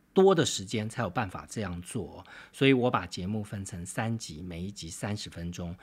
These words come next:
我想这样更贴近绝大多数的通勤族，他们实际上在听节目的场景哈。那所以每个礼拜的礼拜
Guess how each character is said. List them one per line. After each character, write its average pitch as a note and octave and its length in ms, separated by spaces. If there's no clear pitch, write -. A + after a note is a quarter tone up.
我 F3+ 120
想 F3 200
这 F#3+ 80
样 F#3 120
更 F3 280
贴 D#3+ 280
近 C3 460
绝 A2 220
大 D#3+ 260
多 C3 240
数 C3+ 260
的 G2+ 220
通 E3+ 320
勤 G#2+ 380
族， E2+ 360
他 D#3 160
们 D3+ 120
实 G2+ 240
际 C3 200
上 A#2 220
在 A2+ 140
听 B2+ 340
节 F2 240
目 G#2 320
的 E2+ 320
场 F2+ 380
景 - 320
哈。 - 240
那 F3 400
所 G3 280
以 D#3+ 260
每 C3 180
个 G#3 100
礼 D#3+ 160
拜 F3 200
的 C3 100
礼 G2 140
拜 C#3 140